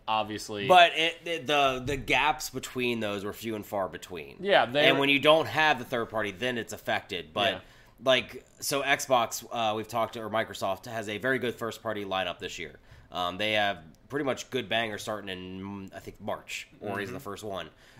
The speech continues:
Speaker 2: Um, so they have pretty much a consistent line finally coming up this year.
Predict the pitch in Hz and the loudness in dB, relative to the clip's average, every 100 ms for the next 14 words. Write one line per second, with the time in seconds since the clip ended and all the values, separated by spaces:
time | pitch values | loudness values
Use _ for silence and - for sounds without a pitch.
0 | - 110 110 101 95 127 120 123 123 - | -6 -2 0 -2 -4 -4 -2 0 0 -2
1 | 175 147 131 123 117 - 131 131 107 117 | -2 -2 -2 -6 -8 -8 -8 -8 -4 -2
2 | 110 104 - 104 98 95 92 - 101 98 | 0 -2 -2 -2 -2 -4 -6 -6 -6 -6
3 | 101 95 92 127 117 82 | -6 -8 -8 -6 -4 -6